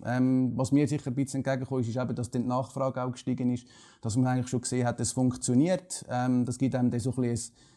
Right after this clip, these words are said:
ein, ein besseres, äh, man schläft besser dann am Abend.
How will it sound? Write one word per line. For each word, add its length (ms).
ein, 160
ein 160
besseres, 720
äh, 160
man 160
schläft 400
besser 340
dann 200
am 120
Abend. 360